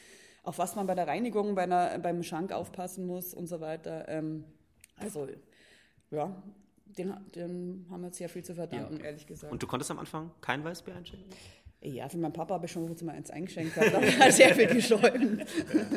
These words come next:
Speaker 1: <laughs> Bin immer noch nicht die Beste im Weißbier einschenken, aber passt schon.
Speaker 3: Also Problem sind letztlich einfach,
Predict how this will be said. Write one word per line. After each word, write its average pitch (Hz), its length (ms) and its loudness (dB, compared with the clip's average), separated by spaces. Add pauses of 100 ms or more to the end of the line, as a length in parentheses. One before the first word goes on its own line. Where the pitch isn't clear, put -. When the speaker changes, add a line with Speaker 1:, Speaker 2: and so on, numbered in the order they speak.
(200)
Speaker 1:
<laughs> 233 680 -10
Bin 208 100 -2
immer 214 140 -4
noch 208 80 0
nicht 202 180 -6
die 190 40 -10
Beste 190 300 -4
im 185 60 -4
Weißbier 170 380 0
einschenken, 180 480 -2
aber 170 180 -2
passt 190 320 -8
schon. 190 240 -4 (260)
Speaker 3:
Also 131 200 2
Problem 131 320 -2
sind 143 140 0
letztlich 127 340 -4
einfach, 123 340 -8